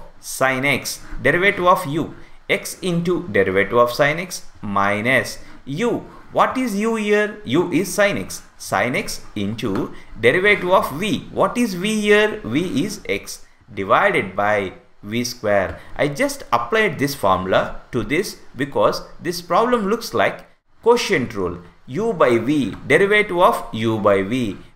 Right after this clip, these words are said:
I'll simplify this further. X into, you see here, derivative of sine x. Derivative of sine x is cos x minus sine x into derivative of x is one divided by V square, that is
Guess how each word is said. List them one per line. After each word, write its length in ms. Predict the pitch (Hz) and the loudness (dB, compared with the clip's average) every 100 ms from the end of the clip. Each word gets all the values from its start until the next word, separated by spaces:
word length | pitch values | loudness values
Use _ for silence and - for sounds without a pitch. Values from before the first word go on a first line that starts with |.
| - | -6
I'll 220 | - 196 - | 0 2 2
simplify 480 | 240 277 254 226 | -2 0 0 0
this 180 | 190 226 | -2 -4
further. 480 | - 196 95 90 - - - - | 2 2 2 -4 -12 -16 -20 0
X 260 | - - - | 2 2 0
into, 580 | 226 107 110 101 226 - | 0 0 0 0 0 -4
you 120 | 165 | -6
see 140 | 202 247 | -2 0
here, 240 | 247 - 123 | 0 -2 2
derivative 480 | 156 214 226 220 220 | 4 6 4 4 4
of 160 | 226 | 2
sine 260 | - 104 90 | 2 0 -2
x. 280 | 85 - - | -6 -12 -4
Derivative 440 | 107 190 233 240 220 | 2 4 4 2 2
of 140 | 214 | 2
sine 240 | 120 104 101 | 2 2 0
x 160 | - | -6
is 160 | - - | -6 -6
cos 360 | - 95 90 | -2 0 0
x 240 | 90 85 - - | -6 -14 -16 -4
minus 560 | 98 95 101 - - - - - | -2 -2 -4 -8 -10 -16 -18 -16
sine 340 | - 170 226 262 | -2 0 2 2
x 220 | - 120 | 0 -2
into 540 | 101 98 127 107 92 - - 117 | -4 -2 0 0 -4 -10 -12 0
derivative 500 | 156 220 262 269 240 | 2 4 0 2 4
of 200 | 220 135 | 4 2
x 300 | 143 - - | -2 -6 -8
is 280 | 120 180 - | -6 -6 -6
one 340 | 95 90 85 - 107 | -4 -4 -6 -12 -10
divided 580 | 101 92 95 107 120 127 | -4 0 2 2 0 0
by 220 | 151 202 - - - - | -4 -4 -8 -18 -20 -12
V 200 | 113 208 | -6 -4
square, 520 | - - 113 101 101 - | -4 2 4 4 2 -2
that 160 | 139 | -2
is 220 | 240 247 | -4 -8